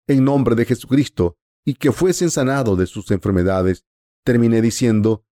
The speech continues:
en el nombre de Jesucristo. Amén. Entonces les dije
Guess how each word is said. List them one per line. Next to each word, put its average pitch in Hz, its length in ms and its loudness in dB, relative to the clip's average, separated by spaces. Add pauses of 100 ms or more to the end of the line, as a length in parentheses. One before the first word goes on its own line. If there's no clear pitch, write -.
(140)
en 127 140 2
el 113 140 2
nombre 120 300 2
de 113 80 0
Jesucristo. 117 720 -2 (340)
Amén. 104 420 0 (340)
Entonces 165 480 0
les 160 160 -2
dije 120 400 -2